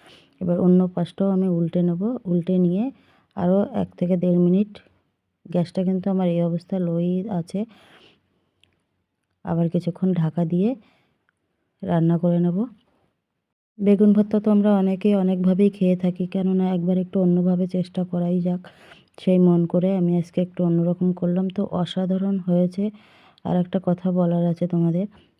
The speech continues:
আমি এই রেসিপিটা কালকেও একবার করেছিলাম, তো এত সুন্দর লেগেছে, ছেলে বলেছে, "মা, আজকে আবার সেই রেসিপিটাই করো।" তার জন্য আমি আজকে আবার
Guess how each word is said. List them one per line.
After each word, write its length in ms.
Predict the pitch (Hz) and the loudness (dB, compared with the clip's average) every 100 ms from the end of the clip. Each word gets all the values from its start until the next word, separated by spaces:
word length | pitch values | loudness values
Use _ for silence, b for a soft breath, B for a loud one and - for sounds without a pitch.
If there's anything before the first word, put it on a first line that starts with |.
| - | -6
আমি 220 | 180 180 | 0 2
এই 80 | 196 | 2
রেসিপিটা 500 | 190 180 180 190 202 | 0 -2 -4 -2 -2
কালকেও 480 | 196 165 170 170 185 | 0 0 0 0 -2
একবার 260 | 196 170 180 | -2 0 -2
করেছিলাম, 540 | 175 170 160 175 175 226 B B B B _ | 0 -2 -2 -2 -2 -4 B B B B _
তো 40 | 160 | -6
এত 200 | 160 - | -6 -6
সুন্দর 400 | - 196 190 190 | -4 -2 0 0
লেগেছে, 540 | 196 175 170 190 190 180 220 - | 0 0 0 -2 0 -2 -2 -6
ছেলে 340 | - 170 170 180 180 _ _ 165 | -2 0 0 -2 -6 _ _ -4
বলেছে, 320 | 170 170 170 | -2 0 0
"মা, 140 | 180 180 | 0 0
আজকে 240 | 165 - 180 | -2 -4 -2
আবার 240 | 175 175 | -2 -2
সেই 240 | 170 170 165 | -4 -4 -2
রেসিপিটাই 500 | 160 156 165 170 170 | -4 -6 -8 -4 -4
করো।" 300 | 170 165 202 b b b b _ | -4 -4 -6 b b b b _
তার 160 | 160 147 | -8 -4
জন্য 200 | 170 170 | 0 0
আমি 180 | 180 170 | 2 0
আজকে 340 | 170 160 - 170 | -4 -10 -8 -8
আবার 380 | 165 160 170 | -6 -4 -4